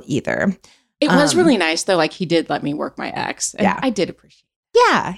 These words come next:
Speaker 1: Yeah. He is a fantastic training partner.
Speaker 2: Yeah.
Speaker 1: But I also wanna hear things that he feels like he's doing well with his jujitsu.
Speaker 2: Mm-hmm.
Speaker 1: So, you know, the next time I ask, I'm gonna push that a little bit more.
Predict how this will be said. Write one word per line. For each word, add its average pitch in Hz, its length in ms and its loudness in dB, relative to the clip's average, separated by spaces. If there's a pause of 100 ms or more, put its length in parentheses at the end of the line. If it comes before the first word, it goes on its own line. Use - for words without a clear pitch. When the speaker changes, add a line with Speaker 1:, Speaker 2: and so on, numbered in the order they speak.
Speaker 1:
Yeah. 302 280 4
He 269 200 0
is 214 240 -2
a 175 80 0
fantastic 156 840 -4
training - 380 -8
partner. - 480 -10
Speaker 2:
Yeah. 139 240 -4 (480)
Speaker 1:
But 220 100 2
I 226 160 4
also 269 320 0
wanna 226 260 0
hear 196 340 2
things 180 340 -2
that - 80 -2
he 165 240 -2
feels 160 320 -2
like 147 140 -4
he's 160 140 -4
doing 147 240 -2
well 127 140 -2
with - 140 -8
his - 220 -6
jujitsu. - 800 -6
Speaker 2:
Mm-hmm. 190 320 -2
Speaker 1:
So, 190 400 4
you 277 100 2
know, 165 160 2
the 208 80 2
next 220 220 0
time 240 140 4
I 196 40 4
ask, 165 240 -2
I'm 175 80 -2
gonna 156 140 -2
push 175 240 -2
that 160 180 -2
a 156 60 0
little 151 240 0
bit 156 180 -2
more. - 400 -2